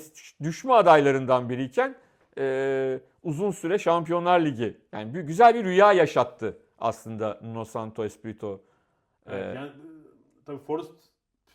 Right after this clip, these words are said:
Speaker 2: eskiden sempatik gelen bir takım ama o kadar antipatik bir kulüp sahibi var ki
Speaker 1: Evet.
Speaker 2: ben o yüzden fazla üzülemiyorum maalesef.
Speaker 1: A,
Speaker 2: Yani
Speaker 1: orada da hakikaten bir de şöyle bir şey var.
Speaker 2: Marinakis gibi adam ben görmek istemiyorum
Speaker 1: Evet.
Speaker 2: futbol
Speaker 1: Ama
Speaker 2: için.
Speaker 1: Nuno da çok ilginç bir adam. Çünkü
Speaker 2: Hı.
Speaker 1: o tip futbol
Speaker 2: Hı.
Speaker 1: oynatan, yani böyle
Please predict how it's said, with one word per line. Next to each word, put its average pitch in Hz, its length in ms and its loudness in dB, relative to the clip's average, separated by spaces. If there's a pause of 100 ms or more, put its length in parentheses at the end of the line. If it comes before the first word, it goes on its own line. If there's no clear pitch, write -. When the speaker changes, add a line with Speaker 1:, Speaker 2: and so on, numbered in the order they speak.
Speaker 2:
eskiden 151 340 -16
sempatik 147 440 -14
gelen 113 240 -14
bir - 80 -20
takım 131 260 -18
ama 185 260 -14
o 143 80 -18
kadar 180 240 -12
antipatik 151 500 -14
bir 151 40 -20
kulüp 151 240 -12
sahibi 156 340 -6
var 233 200 -8
ki 226 240 -16 (160)
Speaker 1:
Evet. 113 240 -4
Speaker 2:
ben 175 100 -6
o 175 80 -12
yüzden 170 180 -12
fazla 156 300 -8
üzülemiyorum 143 520 -10
maalesef. 120 440 -12
Speaker 1:
A, 143 40 -4
Speaker 2:
Yani 190 160 4
Speaker 1:
orada 220 280 8
da 247 200 6
hakikaten 202 540 -2 (180)
bir 139 160 -12
de 240 80 -2
şöyle 208 400 0
bir 135 40 -10
şey 127 200 -6
var. 139 60 -2
Speaker 2:
Marinakis 180 380 -8
gibi 175 140 -18
adam 170 240 -14
ben 165 160 -10
görmek 151 300 -8
istemiyorum 131 360 0
Speaker 1:
Evet. - 100 -20
Speaker 2:
futbol - 220 -12
Speaker 1:
Ama 208 200 0
Speaker 2:
için. 185 140 -4
Speaker 1:
Nuno 254 300 0
da 240 120 4
çok 311 200 -8
ilginç 143 380 -6
bir 135 60 0
adam. 226 260 -2
Çünkü 269 280 -10
Speaker 2:
Hı. - 80 -2
Speaker 1:
o 233 160 0
tip - 180 -8
futbol 156 340 -4
Speaker 2:
Hı. - 40 2
Speaker 1:
oynatan, 127 340 -2
yani 147 320 -10
böyle 147 280 -4